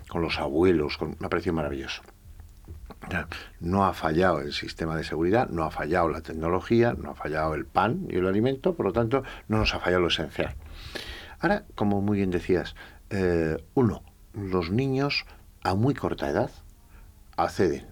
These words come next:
a las nuevas tecnologías. Esta es la primera pregunta que nos tendríamos que hacer. El otro día me llamaban de la presidencia de la Comunidad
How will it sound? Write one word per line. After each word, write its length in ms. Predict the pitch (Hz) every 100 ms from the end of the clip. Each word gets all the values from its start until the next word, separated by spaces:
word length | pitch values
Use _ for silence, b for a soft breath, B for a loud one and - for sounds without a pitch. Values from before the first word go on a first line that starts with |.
| -
a 60 | 78
las 80 | 71
nuevas 180 | 73
tecnologías. 580 | - 65 67 - - - - -
Esta 180 | - 117
es 20 | 156
la 80 |
primera 180 | - 76
pregunta 260 | 71 78 120
que 60 |
nos 200 | 104 80
tendríamos 380 | - 76 82 76
que 100 | -
hacer. 320 | 98 180 147 B B B B -
El 80 | 104
otro 160 | 135 165
día 320 | 156 127 131 -
me 120 | 92
llamaban 360 | 87 107 113 92
de 80 |
la 80 | 82
presidencia 560 | 80 78 85 92 82 69
de 60 | 67
la 100 | 67
Comunidad 500 | 69 69 69 82